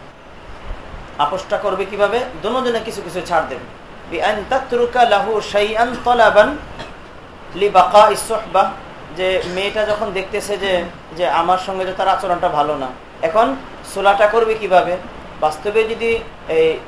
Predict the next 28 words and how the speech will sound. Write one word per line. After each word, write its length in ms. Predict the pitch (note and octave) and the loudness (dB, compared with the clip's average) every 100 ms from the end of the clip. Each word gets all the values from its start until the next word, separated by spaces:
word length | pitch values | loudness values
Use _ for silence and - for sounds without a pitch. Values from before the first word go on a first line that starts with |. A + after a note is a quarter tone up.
| - | -12
কোনো 340 | F#3+ G3 G3 G3 - - D3 | -6 0 2 0 -4 -10 -2
যৌক্তিক 420 | G#3 A3 - C4 B3+ | 0 0 -4 -8 -2
কোনো 160 | A3+ A3 | 0 6
কারণ 220 | A3+ C#4 B3+ | 6 6 4
থাকে 240 | F#3 D#3+ D#3 | -2 -4 -4
যে 100 | E3 | -2
এই 180 | G3+ G#3+ | -2 2
কারণে 500 | G#3+ A3 A3+ A3+ D3 - | 4 4 2 0 -2 -6
মেয়ের 280 | D#3+ F#3 G3+ G3 | -4 -2 -2 -4
প্রতি 200 | G3 - | -8 -2
এখন 240 | F3+ F3+ | -2 -2
স্বামী 300 | F3+ F3+ F3+ | -6 -4 -2
আকৃষ্ট 400 | F#3+ G3+ E3 - | -2 -2 -8 -6
না, 300 | D#3 C#3 A#2+ - - - | -6 -2 -4 -6 -12 -12
কোনো 160 | G#3 | -6
কারণে 240 | F#3+ D#3+ D#3 | -2 -2 -2
হয়তো 180 | D#3+ D#3+ | -6 -6
দেখতে 280 | D#3+ - | -8 -4
ভালো 220 | D#3+ D#3 D3+ | 0 0 0
না 120 | D3 | -2
বা 80 | D#3 | -4
কোনো 180 | D#3+ | -4
একটা 100 | D#3 | -4
কাজ 260 | D#3 F#3+ F#3+ | 0 0 0
সে 80 | F#3+ | -2
পারে 240 | F#3 E3+ | 2 2
না, 120 | D3+ C#3 - - - - - - - | 0 -6 -12 -16 -18 -16 -16 -16 0
তাহলে 400 | F3+ G3 A3+ C4+ | 6 6 6 4